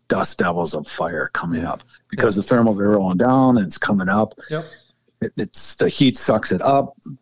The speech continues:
Speaker 1: Thermals are going down. And if that drops over just a little ways in that area, I got a fire that I, that's gonna be out of control. So what I did, how I managed that fuel, I went and mowed it.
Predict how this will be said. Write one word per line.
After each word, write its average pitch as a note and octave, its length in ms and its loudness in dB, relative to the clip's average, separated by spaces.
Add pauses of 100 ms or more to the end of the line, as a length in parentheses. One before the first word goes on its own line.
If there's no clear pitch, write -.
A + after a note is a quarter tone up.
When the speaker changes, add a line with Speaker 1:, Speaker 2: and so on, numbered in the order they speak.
(240)
Speaker 1:
Thermals A2+ 320 4
are G#2 80 2
going F#2+ 280 2
down. A2+ 560 2 (240)
And G#2+ 280 2
if G2+ 120 -4
that A2+ 220 4
drops A2 380 2
over A#2+ 280 4
just G#2 220 0
a A2 40 2
little G#2+ 300 4
ways A2 280 4
in F#2+ 100 2
that G2 200 2
area, F#2+ 540 0 (180)
I F#2 140 -2
got F#2 200 -2
a F2+ 40 -4
fire F2 360 -2
that E2+ 180 -2
I, F2 80 -2 (100)
that's E2+ 220 -2
gonna F2 180 -6
be E2 120 -6
out D#2+ 140 0
of E2 80 -6
control. G2+ 480 -2 (300)
So - 160 0
what G2+ 120 4
I G2+ 60 4
did, A#2+ 420 2 (160)
how G#2 220 0
I G2+ 60 2
managed G2 340 2
that G2 180 0
fuel, B2 380 2
I - 80 -2
went G2 220 2
and F#2+ 80 4
mowed G2 240 2
it. - 100 -12